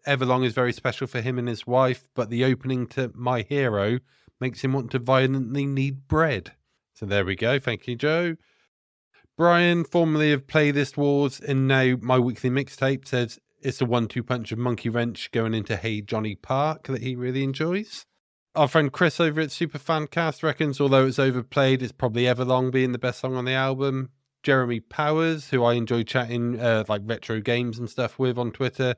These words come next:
he says he loves a bit of Monkey Wrench. Pedestrian at Best podcast, um, either Matthew or Michael, I'm not sure who it was, wrote it, but it says, "This album shows amazing range for its time. You get the Beatlesque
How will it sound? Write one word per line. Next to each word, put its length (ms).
he 80
says 240
he 80
loves 220
a 40
bit 140
of 80
Monkey 280
Wrench. 600
Pedestrian 420
at 100
Best 320
podcast, 920
um, 200
either 220
Matthew 360
or 60
Michael, 380
I'm 100
not 140
sure 140
who 80
it 80
was, 180
wrote 240
it, 140
but 180
it 80
says, 240
"This 220
album 460
shows 340
amazing 760
range 640
for 160
its 180
time. 500
You 80
get 140
the 40
Beatlesque 560